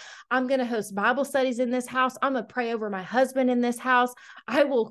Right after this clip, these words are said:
I will declare the enemy to leave in this house," right? It goes on to say, oh, guys, Proverbs is so good. Please open it. "Wisdom brings happiness. Happy is a man who finds wisdom,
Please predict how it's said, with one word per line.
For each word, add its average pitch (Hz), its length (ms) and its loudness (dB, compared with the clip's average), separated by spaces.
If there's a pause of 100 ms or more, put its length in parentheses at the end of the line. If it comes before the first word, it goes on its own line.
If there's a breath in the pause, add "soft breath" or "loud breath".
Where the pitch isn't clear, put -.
(160)
I 262 120 2
will 285 180 0
declare 226 460 4
the 233 80 2 (100)
enemy 240 280 -2
to 214 100 0
leave 233 500 -2
in 233 220 2
this 208 220 -4
house," 214 360 0
right? 233 300 2 (800 soft breath)
It 262 120 -4
goes 262 220 2
on 269 180 -4
to 247 60 0
say, 233 400 -2
oh, 208 60 -16
guys, - 400 -16 (160)
Proverbs 339 400 -10
is 202 160 -12
so 175 140 -2
good. 170 280 -6
Please - 300 -6
open 175 220 -4
it. 175 180 -6 (260 loud breath)
"Wisdom 247 560 4
brings 220 440 0 (140)
happiness. 202 680 -2 (460)
Happy 285 320 4
is 277 240 0
a 262 80 6
man 226 240 2
who 226 160 0
finds 208 280 -4
wisdom, 185 500 -2